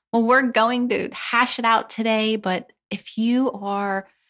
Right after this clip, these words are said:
just need encouragement, if you're struggling, you need inspiration, please come join us in Wow as Christian Women. It's Women Overcoming Wounded Souls. These are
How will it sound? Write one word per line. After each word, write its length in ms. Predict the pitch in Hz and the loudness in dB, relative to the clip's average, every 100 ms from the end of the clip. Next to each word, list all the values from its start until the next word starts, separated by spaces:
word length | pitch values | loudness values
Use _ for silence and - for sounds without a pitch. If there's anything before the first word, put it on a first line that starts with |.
| _ _ - | _ _ -4
just 360 | 180 - - | -2 -2 -2
need 320 | 185 190 226 | -2 0 2
encouragement, 680 | 220 185 - 185 185 202 196 | 0 -2 -2 -2 -2 -6 -8
if 100 | - | -8
you're 60 | 156 | -6
struggling, 600 | - - 196 202 202 190 | -4 -2 -2 0 -2 -2
you 100 | 170 | -2
need 200 | 175 190 | -4 -2
inspiration, 600 | 196 - 180 180 185 190 | -2 -2 -2 -4 -4 -6
please 320 | - 214 208 | -2 0 0
come 360 | - 208 208 208 | -2 -4 -2 -2
join 440 | 208 214 208 208 | -2 -2 -2 -2
us 260 | 208 208 - | -2 -2 -2
in 160 | 190 | -4
Wow 220 | 180 180 185 | -4 -2 -2
as 140 | 190 | -4
Christian 440 | - 208 - 208 | -4 -6 -4 -6
Women. 320 | 196 196 196 180 | -4 -4 -2 -4
It's 120 | - | -4
Women 260 | 185 190 | -4 -4
Overcoming 420 | 190 180 - 185 175 | -4 -6 -6 -6 -4
Wounded 340 | 180 170 165 | -4 -2 -2
Souls. 540 | - 180 185 214 254 - - _ _ _ - | 0 0 0 0 -2 -6 -18 _ _ _ 0
These 200 | 220 214 | 0 0
are 380 | 190 175 - | -2 -4 -6